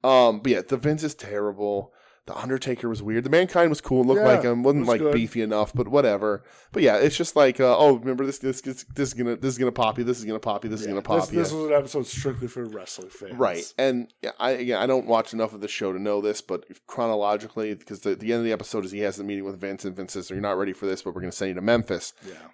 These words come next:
Speaker 1: If chronologically the next episode he goes to Memphis, I'll probably tune in.
Speaker 2: Yeah, I'll
Speaker 1: 'Cause
Speaker 2: watch.
Speaker 1: I wanna see the burial job of, uh, shitty Jerry Lawler.
Speaker 2: I wanna see the Flex Cabana.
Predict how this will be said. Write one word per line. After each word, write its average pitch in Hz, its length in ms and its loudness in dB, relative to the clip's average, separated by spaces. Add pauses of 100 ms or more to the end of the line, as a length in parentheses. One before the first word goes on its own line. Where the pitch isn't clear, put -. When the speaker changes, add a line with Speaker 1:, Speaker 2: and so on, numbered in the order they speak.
(140)
Speaker 1:
If 120 200 -4
chronologically 123 840 2
the 104 100 -4
next 104 220 -4
episode 104 340 -4
he 92 80 -10
goes 98 200 -6
to 95 100 -8
Memphis, 113 580 -2
I'll 135 120 2
probably 185 320 0
tune 190 240 0
in. 151 260 0 (180)
Speaker 2:
Yeah, 214 140 2
I'll 202 140 6
Speaker 1:
'Cause 143 240 2
Speaker 2:
watch. - 100 -6
Speaker 1:
I 127 80 4
wanna 135 220 2
see 139 200 -2
the 127 120 -2
burial 123 400 2
job 120 320 0
of, 113 220 4
uh, 110 320 0 (540)
shitty 117 540 -4 (160)
Jerry 127 280 0
Lawler. 117 380 2 (220)
Speaker 2:
I 120 60 -10
wanna 143 200 -4
see 143 160 -8
the 113 120 -10
Flex - 420 -10
Cabana. 120 540 -8